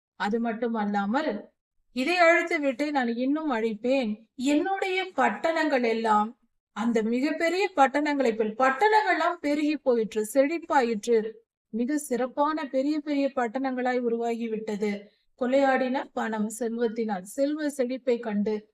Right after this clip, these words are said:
அந்த ராஜா மிகவும் பெருமைப்படுகிறான். பெருமைப்பட்டு அதோடு நிற்காமல், "இவ்வளவையும் செய்தேன், எவ்வளவு பெரிய விக்கிரக கோட்டை அந்த தேசம்,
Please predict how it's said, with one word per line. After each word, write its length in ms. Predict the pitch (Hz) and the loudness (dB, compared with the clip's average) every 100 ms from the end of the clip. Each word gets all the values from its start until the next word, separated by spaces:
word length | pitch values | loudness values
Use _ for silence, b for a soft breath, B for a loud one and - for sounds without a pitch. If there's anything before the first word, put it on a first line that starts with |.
| _ | _
அந்த 240 | - 208 202 | -4 -2 -2
ராஜா 460 | 196 208 202 214 | -4 -6 -6 -8
மிகவும் 500 | 202 208 208 208 208 | -4 -4 -2 -2 -2
பெருமைப்படுகிறான். 880 | 220 214 220 214 208 196 196 208 202 190 B B B - | -2 -2 -2 -4 -6 -8 -6 -4 -4 -4 B B B 0
பெருமைப்பட்டு 920 | 240 285 294 226 202 185 - 294 349 - _ | 2 2 0 -2 -6 -6 0 0 0 -10 _
அதோடு 520 | - 208 220 240 262 | -8 -2 2 2 2
நிற்காமல், 800 | 233 214 214 233 220 208 220 202 _ _ _ | 0 -2 -4 -6 -2 0 -2 -4 _ _ _
"இவ்வளவையும் 840 | 220 233 254 320 349 339 311 330 339 | -8 -6 -4 2 4 4 2 -2 -4
செய்தேன், 480 | 277 247 226 202 | -2 0 -2 -4
எவ்வளவு 500 | 196 247 349 392 403 370 | -4 -4 -2 -2 -2 -2
பெரிய 340 | 302 294 285 | -2 0 0
விக்கிரக 500 | 226 226 285 277 247 | -2 -4 0 0 0
கோட்டை 340 | 233 240 254 247 | 0 0 0 0
அந்த 200 | 208 202 | -2 0
தேசம், 600 | 214 220 302 330 226 | 0 0 -2 -4 -4